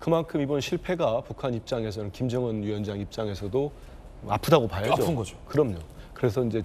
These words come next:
Speaker 1: 질책하는 게 맞고, 우리 반면에 우리가 빨리 수거해가지고 한미 이제 정보당국 같이 분석을 하겠죠, 군 당국이.
Speaker 2: 네.
Speaker 1: 이런 것들은 다 필요한 조치라고 봅니다. 음, 그리고 지금 뭐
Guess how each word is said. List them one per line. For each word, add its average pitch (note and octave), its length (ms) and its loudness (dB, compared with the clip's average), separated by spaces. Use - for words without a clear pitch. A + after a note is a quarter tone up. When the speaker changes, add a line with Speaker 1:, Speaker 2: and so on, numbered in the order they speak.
Speaker 1:
질책하는 B2 480 0
게 D#3 80 2
맞고, G#2 340 -2
우리 C#3+ 300 6
반면에 D#3 560 8
우리가 B2 300 6
빨리 C3+ 280 6
수거해가지고 B2+ 920 4
한미 D3+ 340 4
이제 G#2+ 100 2
정보당국 A#2 480 0
같이 - 240 -6
분석을 A#2+ 500 2
하겠죠, E3 320 2
군 A2+ 160 -2
당국이. G2 320 -2
Speaker 2:
네. A#2+ 200 2
Speaker 1:
이런 C3 200 4
것들은 A#2+ 260 0
다 G#2+ 80 -4
필요한 F3 320 2
조치라고 A2 460 0
봅니다. A2 440 -4
음, A#2 200 -8
그리고 C#3 180 2
지금 D3+ 180 0
뭐 - 80 -2